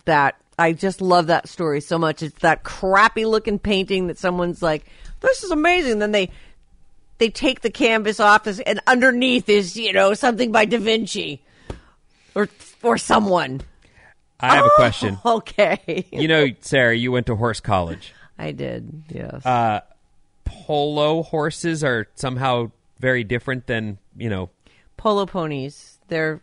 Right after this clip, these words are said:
Speaker 1: horses, but they're called polo ponies, and they, they are. They're, I, I don't know if they're a certain breed, but maybe they are. Uh, they're, they're trained for it. They're trained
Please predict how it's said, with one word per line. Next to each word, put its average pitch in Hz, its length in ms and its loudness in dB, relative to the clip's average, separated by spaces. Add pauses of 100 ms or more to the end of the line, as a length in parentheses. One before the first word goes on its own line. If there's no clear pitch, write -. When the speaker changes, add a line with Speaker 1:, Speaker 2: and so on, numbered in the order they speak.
Speaker 1:
horses, 131 460 -12
but - 160 -20
they're 123 80 -10
called 139 280 -8
polo 120 240 -8
ponies, 120 420 -10
and 127 120 -8
they, 123 260 -8
they 160 160 0
are. 135 220 2
They're, 143 260 -2
I, 180 280 4
I 175 100 0
don't 214 280 2
know 208 220 2
if 190 100 -2
they're 180 200 4
a 175 60 -2
certain 170 680 -4
breed, 170 720 -2
but 147 320 -4
maybe 156 420 -2
they 147 220 -2
are. 147 380 2 (320)
Uh, 139 280 0
they're, 151 480 0 (500)
they're 160 320 2 (260)
trained 170 540 -4
for 113 360 -10
it. - 240 -16 (380)
They're 139 120 -8
trained 165 480 -4